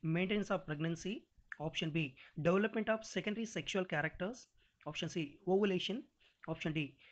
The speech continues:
increase in production of follicle stimulating hormone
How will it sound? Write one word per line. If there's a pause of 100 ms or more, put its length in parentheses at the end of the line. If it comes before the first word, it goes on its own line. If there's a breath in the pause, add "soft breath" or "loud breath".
(160 loud breath)
increase
in
production
of
follicle
stimulating
hormone